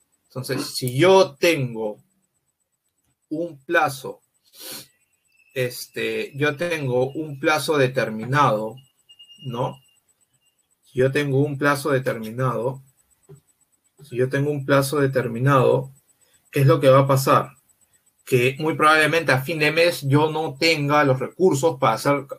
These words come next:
eh, cubrir las obligaciones que tengo localmente.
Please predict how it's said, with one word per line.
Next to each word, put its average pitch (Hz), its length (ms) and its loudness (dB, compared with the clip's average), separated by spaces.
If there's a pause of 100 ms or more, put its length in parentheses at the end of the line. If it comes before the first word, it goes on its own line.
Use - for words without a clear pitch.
(140)
eh, 110 220 -6
cubrir 139 260 -2
las 147 160 -2
obligaciones 135 800 -2
que - 140 -8
tengo 151 440 -2
localmente. 110 720 -6